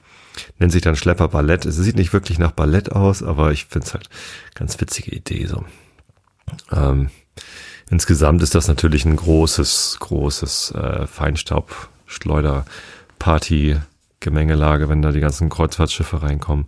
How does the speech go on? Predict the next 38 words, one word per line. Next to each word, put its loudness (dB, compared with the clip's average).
und -2
dann 0
noch 0
Schlepperballett. -2
Und -4
also 0
da 4
ist -2
halt 2
schon 2
ordentlich, 0
da -2
wird -2
ordentlich 0
Diesel 0
und 0
Schweröl 2
irgendwie, 0
äh, 0
umgesetzt. 2
Na, -2
Schweröl 0
wird -2
ja 0
von -2
den 2
Kreuzfahrtschiffen -4
eher 0
so -2
auf -4
hoher 0
See 0
eingesetzt, 2
aber 0
ja, -2
es -6
ist -2
irgendwie 2